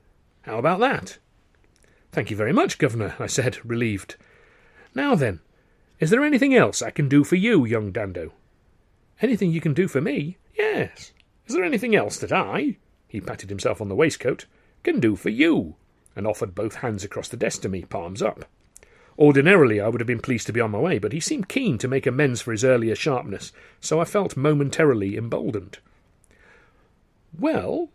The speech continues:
I said, "I saw someone who would be a fine addition to the company. He was working as a solo, but I've seen him in a skit as well. His name is Stan Jefferson."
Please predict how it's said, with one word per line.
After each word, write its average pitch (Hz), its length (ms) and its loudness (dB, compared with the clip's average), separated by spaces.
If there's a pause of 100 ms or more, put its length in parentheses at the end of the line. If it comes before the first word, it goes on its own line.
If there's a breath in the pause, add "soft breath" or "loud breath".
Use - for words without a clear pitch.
I - 60 -8
said, - 320 -4
"I 220 80 2
saw 330 300 2
someone 98 500 0
who 170 140 2
would 175 140 2
be 180 100 2
a 165 60 6
fine 190 400 4
addition 131 340 4
to 117 100 -6
the 104 80 -6
company. 113 460 -4 (340 soft breath)
He 208 100 -2
was 175 120 0
working 220 340 0
as 123 120 0
a 127 40 2
solo, 139 460 2 (160 soft breath)
but 175 100 0
I've - 120 0
seen 262 200 2
him 170 120 6
in 170 60 4
a 233 40 2
skit - 320 0
as 123 100 -2
well. 156 240 2 (200 loud breath)
His 185 140 -2
name 240 200 2
is 160 100 2
Stan 151 460 0
Jefferson." - 520 0